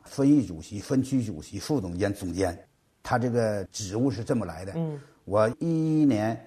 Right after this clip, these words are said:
Speaker 2: 嗯。
Speaker 1: 我就当上总监，
Speaker 2: 嗯。
Speaker 1: 就是大连的三八二区的一把手。
Speaker 2: 嗯。
Speaker 1: 那阵儿已经是三千多人了。
Speaker 2: 啊。
Speaker 1: 现在大连狮子会一百多个分会，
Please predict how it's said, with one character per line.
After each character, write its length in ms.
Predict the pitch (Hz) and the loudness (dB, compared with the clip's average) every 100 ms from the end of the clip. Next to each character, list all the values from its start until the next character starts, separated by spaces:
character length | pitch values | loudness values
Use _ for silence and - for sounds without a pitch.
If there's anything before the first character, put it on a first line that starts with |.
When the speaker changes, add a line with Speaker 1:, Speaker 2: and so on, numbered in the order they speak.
| - | -16
Speaker 2:
嗯。 160 | - 156 | -10 -8
Speaker 1:
我 100 | 98 | -6
就 100 | 110 | -4
当 240 | - 107 | -2 -2
上 280 | 104 101 95 85 | -2 -4 -6 -10
总 220 | - 90 | -8 -6
监， 260 | 85 95 90 - | -2 -4 -4 -12
Speaker 2:
嗯。 120 | - 160 | -12 -6
Speaker 1:
就 120 | 113 | -6
是 400 | - 101 92 85 _ | -4 -6 -6 -10 _
大 180 | - 120 | 0 0
连 180 | 95 87 | 0 -4
的 200 | 98 92 | -8 -10
三 260 | 78 120 107 | -6 -2 -2
八 80 | 107 | -2
二 140 | 113 | -4
区 180 | - 101 | -6 -10
的 60 | |
一 120 | 92 87 | -10 -8
把 120 | 85 | -8
手。 60 | - - _ | -10 -20 _
Speaker 2:
嗯。 380 | 165 160 156 147 | -10 -8 -8 -2
Speaker 1:
那 180 | 147 147 | 4 6
阵 100 | 117 | 6
儿 40 | |
已 160 | 104 85 | 2 -2
经 180 | 95 101 | -6 -6
是 420 | - 98 90 80 - _ _ | -6 -8 -8 -12 -18 _ _
三 280 | - 107 101 | -4 0 0
千 180 | 87 | -2
多 140 | 87 82 | -4 -6
人 100 | 78 | -8
了。 340 | 80 - - 151 | -14 -20 -12 -10
Speaker 2:
啊。 280 | 143 135 139 | -10 -12 -2
Speaker 1:
现 200 | - 117 | 2 6
在 120 | 117 | 6
大 200 | 120 104 | 6 4
连 200 | 92 98 | 0 -4
狮 140 | - | -6
子 100 | 95 | -8
会 260 | 90 95 78 - _ _ | -6 -6 -8 -12 _ _
一 240 | 80 120 | -6 -4
百 160 | 82 78 | -4 -8
多 160 | 92 | -8
个 280 | 92 87 82 78 - _ _ - | -6 -6 -8 -14 -20 _ _ -20
分 240 | - 90 87 | -12 -8 -6
会， 260 | 98 87 | -6 -8